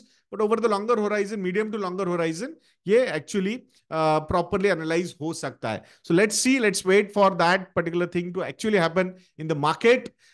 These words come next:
uh, यानी, uh, कंपनी के point of view से मैं बात कर रहा हूँ, स्टॉक के point of view से नहीं। Uh, और वैसे दो-, दोस्तों, फिर से एक बार अनाउंस कर दूं, सिक्सटीन्थ of March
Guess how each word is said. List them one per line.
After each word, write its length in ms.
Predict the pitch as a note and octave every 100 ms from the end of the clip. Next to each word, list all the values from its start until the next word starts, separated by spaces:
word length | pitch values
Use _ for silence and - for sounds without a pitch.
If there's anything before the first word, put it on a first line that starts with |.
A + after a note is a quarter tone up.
| -
uh, 200 | D#3 D#3+
यानी, 300 | E3 E3 F#3+
uh, 640 | G#3 - D3 E3+ E3 D3 -
कंपनी 300 | D#3+ G3 F#3
के 100 | F3
point 180 | D3 C3+
of 80 | C3+
view 140 | B2+
से 100 | C3
मैं 140 | B2+
बात 200 | A#2+ A#2+
कर 60 | D3
रहा 80 | E3
हूँ, 60 |
स्टॉक 240 | E3 D3+ -
के 20 | B2
point 220 | A#2+ A2
of 80 | G2
view 160 | A2
से 140 | - G2
नहीं। 140 | F#2+ _ _ -
Uh, 120 | A2 D3+
और 300 | D#3+ G#3 G3
वैसे 280 | G3+ G3+
दो-, 260 | A3 A3+ G3+
दोस्तों, 380 | E3 F#3+ A#3 A#3
फिर 140 | G3
से 120 | E3+
एक 80 | G3
बार 120 | G3
अनाउंस 300 | F#3 F3 F#3+
कर 160 | F#3+ F3
दूं, 120 | F#3+
सिक्सटीन्थ 480 | F#3+ E3+ - G3+ G3
of 100 | F3+
March 440 | D3+ D#3 F#3 F3+